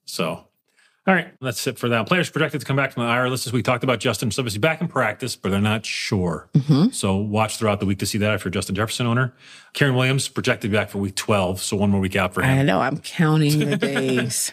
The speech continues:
Speaker 1: So expect that. Uh, Devon Achane back in practice, expected to play this week
Speaker 2: Mm-hmm.
Speaker 1: against the Las Vegas Raiders for you guys who own Mister Achane. And that Miami running game was extremely dynamic when they were both in there together. So
Speaker 2: <laughs> Right.
Speaker 1: and the Raiders are not very good against the run, so you can expect, uh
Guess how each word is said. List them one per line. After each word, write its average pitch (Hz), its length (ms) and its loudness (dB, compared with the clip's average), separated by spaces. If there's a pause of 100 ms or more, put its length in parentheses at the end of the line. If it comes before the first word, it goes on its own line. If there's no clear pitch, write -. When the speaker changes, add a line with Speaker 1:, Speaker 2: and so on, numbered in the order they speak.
(160)
Speaker 1:
So 110 260 2
expect 110 340 -2
that. 113 260 -2 (200)
Uh, 98 80 0
Devon 120 280 2
Achane 117 540 -2
back 113 220 -2
in 110 60 -6
practice, 113 380 -2
expected 104 280 -2
to 92 40 -8
play 101 100 0
this 95 120 0
week 73 120 2
Speaker 2:
Mm-hmm. 185 80 6
Speaker 1:
against 98 220 -2
the 95 60 -2
Las 90 240 0
Vegas 87 320 -2
Raiders 92 340 0
for - 200 -4
you 90 80 -2
guys 95 320 0
who 107 120 -2
own 95 200 4
Mister 98 240 0
Achane. 113 580 0
And 101 840 0 (220)
that 104 140 4
Miami 104 320 2
running 101 240 2
game 95 120 2
was 85 120 -2
extremely 98 340 0
dynamic 87 460 -2
when 87 60 0
they 87 60 2
were 85 60 0
both 82 220 -4
in - 40 -6
there 87 100 0
together. 92 340 0
So 143 240 0
Speaker 2:
<laughs> - 80 -2
Right. 143 320 2 (360)
Speaker 1:
and 98 280 2
the 98 80 2
Raiders 95 320 0
are 87 40 0
not 87 280 0
very 82 160 -2
good 82 100 -4
against 80 240 -6
the 85 80 -6
run, 80 220 -4
so - 140 -8
you 73 60 -10
can 76 120 -10
expect, - 440 -6
uh 78 200 -4